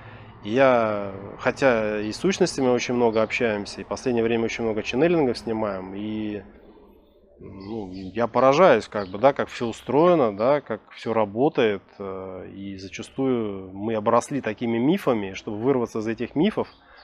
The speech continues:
нужно кучу-кучу видео снять, да, то есть нужно кучу-кучу, чтобы людей была, м, с нами вместе, чтобы она переварила эту информацию, распространяла информацию, и вот чтобы все это сломать,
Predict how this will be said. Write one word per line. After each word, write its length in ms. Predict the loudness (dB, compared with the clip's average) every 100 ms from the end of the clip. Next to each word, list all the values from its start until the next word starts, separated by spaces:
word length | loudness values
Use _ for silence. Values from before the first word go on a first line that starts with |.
| -20 -20 -20 -20 -20 -8
нужно 240 | -4 -2 0
кучу-кучу 520 | -2 -2 -4 0 0
видео 380 | 0 0 0 -2
снять, 400 | -6 -8 -6 4
да, 260 | 6 6
то 120 | 2
есть 320 | -8 -10 -16 -4
нужно 340 | -2 0 -2
кучу-кучу, 580 | -2 -6 -4 -2 -2 -4
чтобы 280 | -8 -6 -4
людей 320 | 0 0 0
была, 440 | -2 -2 -2 -4 -8 -20 _
м, 420 | -18 -16 -16 -16 -16
с 120 | -2
нами 280 | 0 0 0
вместе, 440 | 4 4 2 -4
чтобы 280 | -4 -6 -4
она 160 | -2 -2
переварила 480 | -2 2 2 2
эту 140 | 0 -4
информацию, 520 | -4 0 4 4 2
распространяла 720 | -4 -8 -10 -4 2 4 6
информацию, 640 | 2 0 -2 0 -2 -6 -8
и 140 | -4
вот 160 | -2 -2
чтобы 240 | -4 -6
все 200 | -4 -4
это 120 | -4
сломать, 560 | -6 -2 0 4 2 0